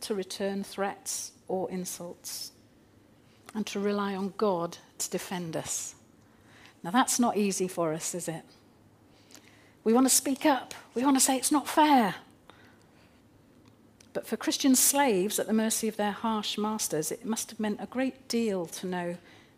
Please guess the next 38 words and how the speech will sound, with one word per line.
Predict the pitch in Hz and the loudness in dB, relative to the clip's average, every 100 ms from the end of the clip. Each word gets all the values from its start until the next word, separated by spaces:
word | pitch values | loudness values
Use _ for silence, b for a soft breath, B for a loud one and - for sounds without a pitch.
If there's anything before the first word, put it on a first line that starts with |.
| - | -10
that | - | -6
their | 190 | -4
Saviour | 175 - 220 208 190 - | -2 0 0 -2 -2 -4
also | 185 208 202 170 165 | -2 -2 -4 -6 -4
suffered | - 185 - 165 | -4 -6 -8 -6
greatly | 175 175 139 151 160 - b b - | -4 -4 -4 -6 -8 -12 b b -8
without | 180 175 - | -6 -4 -6
having | - 175 165 165 - _ _ _ | -8 -8 -10 -10 -16 _ _ _
s-, | - - - | -10 -10 -4
done | 185 | -4
anything | 175 170 160 165 170 | -4 -8 -8 -10 -6
wrong. | 180 170 170 - _ _ _ _ _ _ _ _ _ - b b - | -6 -6 -12 -18 _ _ _ _ _ _ _ _ _ -20 b b -6
And | 202 | -2
that | 190 - | -2 -4
through | - - 285 | -8 -4 0
it | 262 | 2
all, | 165 170 190 185 | 0 -4 -6 -8
as | 185 - | -8 -6
he | |
says | 185 - 180 180 | -4 -2 -2 -4
later | 185 190 190 180 | -4 -4 -4 -6
in | |
those | 180 170 | -6 -6
verses, | 185 175 - 170 175 - B B B | -4 -4 -2 -4 -6 -10 B B B
they | - 196 | -8 -4
were | |
still | - - 226 208 | -4 -2 0 -2
under | 196 190 | -4 -6
the | 180 175 | -6 -8
care | - - 202 175 165 | -10 -8 -6 -4 -6
of | 165 | -8
their | 165 | -10
shepherd, | - - 180 - 165 - - _ b b b | -8 -8 -8 -10 -10 -10 -20 _ b b b
the | 180 185 | -4 -2
overseer | 185 185 - - - 160 175 - - | -2 -2 -4 -4 -6 -10 -12 -20 -18
of | 170 | -10
their | 180 | -8
souls. | - - 190 165 160 - - - - | -4 -2 -2 -4 -6 -6 -4 -4 -8